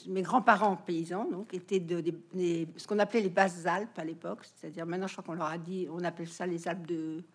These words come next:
maritimes ou Haute-Provence, je me rappelle plus. Non, non, c'est ri-, c'est absolument rien à voir. Non, c'est juste, vous savez, c'est, je pense que c'est des restes de journalisme.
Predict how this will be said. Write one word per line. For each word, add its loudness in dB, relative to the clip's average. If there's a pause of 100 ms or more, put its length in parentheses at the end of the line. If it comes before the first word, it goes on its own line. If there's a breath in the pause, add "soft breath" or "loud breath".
maritimes 2
ou 4 (160)
Haute-Provence, -2
je -12
me -6
rappelle -8
plus. -10 (1000 loud breath)
Non, 6
non, 8
c'est -6
ri-, -6
c'est 0 (100)
absolument 6
rien 4
à 4
voir. 2
Non, 8
c'est -2
juste, 0
vous -6
savez, 4
c'est, -2
je -2
pense 0
que 2
c'est -2
des 4
restes 2
de 0
journalisme. 0